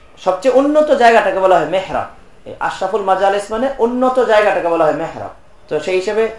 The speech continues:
আশরাফুল মাজালিস এটা গুরফার মানা না, এটা হলো মেহরাবের মানা। ওয়াজাদা ইনদাহা রিজকা, যখনই তিনি তার কাছে, তার বিশেষ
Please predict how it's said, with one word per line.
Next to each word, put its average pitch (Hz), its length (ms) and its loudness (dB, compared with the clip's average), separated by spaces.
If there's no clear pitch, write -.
আশরাফুল 226 420 -2
মাজালিস 202 320 0
এটা 208 120 -4
গুরফার 190 460 2
মানা 147 300 0
না, 220 100 -4
এটা 175 140 0
হলো 170 120 0
মেহরাবের 170 540 0
মানা। 101 280 -8
ওয়াজাদা 208 560 6
ইনদাহা 202 460 4
রিজকা, 143 420 -4
যখনই 226 400 0
তিনি 240 220 -4
তার 220 280 2
কাছে, 202 360 -4
তার 196 200 2
বিশেষ 160 420 -4